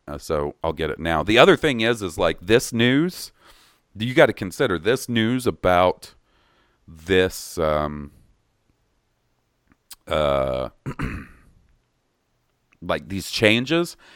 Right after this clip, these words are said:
that's not gonna be nearly as far sweeping as the, the backlash was, you know? Like, the big controversy is, is always the big story.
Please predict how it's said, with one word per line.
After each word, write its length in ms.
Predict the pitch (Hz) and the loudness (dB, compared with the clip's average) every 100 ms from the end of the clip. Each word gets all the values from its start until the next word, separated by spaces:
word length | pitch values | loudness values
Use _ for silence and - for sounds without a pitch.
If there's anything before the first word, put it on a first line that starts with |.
| - _ | -20 _
that's 240 | 110 131 | 2 4
not 160 | 165 120 | 0 0
gonna 140 | 110 | -2
be 140 | 95 101 | -2 -4
nearly 580 | 90 92 95 87 76 | -2 0 4 2 2
as 160 | 71 71 | -2 -2
far 240 | - 80 | 2 2
sweeping 520 | 69 - 78 73 69 71 | 2 -4 -4 -4 -8 -6
as 460 | 69 67 64 - - _ _ _ _ _ - | -6 -6 -8 -16 -20 _ _ _ _ _ -8
the, 160 | 82 69 _ _ | -6 -6 _ _
the 240 | 92 90 78 | -4 0 0
backlash 720 | 87 80 - 73 58 - - | 2 0 -2 -8 -6 -10 -6
was, 500 | 71 62 - - _ _ | -6 -6 -10 -18 _ _
you 140 | 98 | 0
know? 240 | 87 95 - - - - | 2 0 -2 -16 -18 2
Like, 280 | 95 90 - | 2 2 -6
the 220 | 92 95 | -4 -4
big 400 | 85 117 110 107 | 0 4 6 4
controversy 920 | - 107 104 120 101 120 123 143 127 | 2 2 4 0 0 0 0 -2 -2
is, 360 | 82 90 87 - | 0 -2 -4 -6
is 160 | 92 80 | -4 2
always 340 | 90 92 87 | 4 4 2
the 80 | - | -4
big 260 | - 90 90 | -6 -6 -6
story. 540 | - 104 98 104 113 | -8 -2 0 0 -2